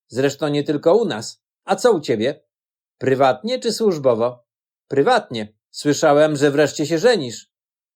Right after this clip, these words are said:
Dotarło do Bydgoszczy? "A to plotkarze". Józefiak był wyraźnie zdziwiony. "Myślałem, że obiektem zainteresowania bliźnich po fachu są wyłącznie żonaci koledzy". "To się znów przeliczyłeś.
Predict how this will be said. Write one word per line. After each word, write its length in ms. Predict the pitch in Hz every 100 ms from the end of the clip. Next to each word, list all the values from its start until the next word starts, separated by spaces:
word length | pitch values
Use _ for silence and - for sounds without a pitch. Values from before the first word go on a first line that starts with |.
| -
Dotarło 520 | 107 127 135 131 135
do 100 | 131
Bydgoszczy? 760 | 127 123 127 123 - 226 240 - _ _ _
"A 220 | 110 127 185
to 180 | 208
plotkarze". 800 | 185 170 160 - 156 127 127 123 _
Józefiak 600 | 110 117 127 127 233 254
był 180 | 233 233
wyraźnie 500 | 196 208 190 170 180
zdziwiony. 640 | 139 151 156 135 117 120 _ _ _ _ -
"Myślałem, 540 | 135 - 180 214 202
że 160 | 151 165
obiektem 460 | 156 196 - 196 156
zainteresowania 840 | 160 151 156 147 156 147 202 170
bliźnich 460 | 147 196 180 175 -
po 100 | 143
fachu 540 | 156 156 139 175 180 -
są 260 | - 156
wyłącznie 540 | 147 165 165 151 175 151
żonaci 420 | 160 156 143 147
koledzy". 540 | 185 254 156 113 107 _ _ _ _ _ _
"To 140 | 160
się 180 | 147 151
znów 340 | 131 226 226
przeliczyłeś. 880 | - 208 190 175 - 131 113 120 -